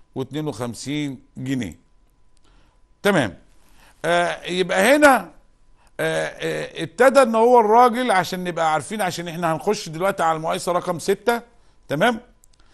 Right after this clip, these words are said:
خلي بالي من حاجة مهمة قوي. هنشوف دلوقتي احنا ابتدينا الشغل ازاي، عشان دلوقتي مقايسة رقم ستة هتبدأ حضرتك معايا تتابع، ونشوف احنا عملنا ايه، وهنطبق تاني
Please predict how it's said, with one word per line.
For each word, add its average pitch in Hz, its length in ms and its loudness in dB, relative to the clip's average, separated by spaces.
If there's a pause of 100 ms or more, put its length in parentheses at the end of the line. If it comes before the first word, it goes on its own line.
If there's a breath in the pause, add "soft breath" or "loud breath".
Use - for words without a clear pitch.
(160)
خلي 175 300 2
بالي 196 540 2
من 139 220 -8
حاجة 165 320 0
مهمة 180 520 -2
قوي. 170 460 0 (920)
هنشوف 135 380 -2
دلوقتي 185 400 0
احنا 196 440 2 (440 soft breath)
ابتدينا 175 640 2
الشغل 190 400 -2
ازاي، 185 580 2 (360 soft breath)
عشان 160 380 -2
دلوقتي 180 600 0 (300)
مقايسة 160 420 -4
رقم 175 200 -2
ستة - 260 -6
هتبدأ 165 380 -2
حضرتك 160 560 -4
معايا 190 640 4 (380 soft breath)
تتابع، 214 680 2
ونشوف 165 680 -4
احنا 156 260 -6
عملنا 165 400 -2
ايه، 196 260 -4
وهنطبق 151 600 -2
تاني 180 580 -6